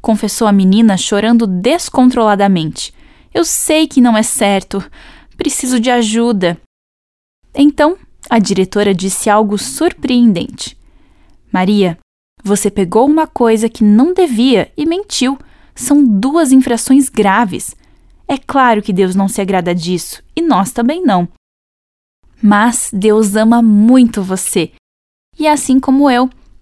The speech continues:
Ele espera que você tente viver bem com os outros alunos.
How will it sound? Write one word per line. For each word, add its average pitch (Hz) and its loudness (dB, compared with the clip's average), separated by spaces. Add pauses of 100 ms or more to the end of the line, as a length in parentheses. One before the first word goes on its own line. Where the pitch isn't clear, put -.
(120)
Ele 202 0
espera 214 0
que 196 -8
você 196 -4
tente 240 -2
viver 247 -2 (120)
bem 311 -2
com 220 0
os 196 0
outros 190 -2
alunos. 185 -4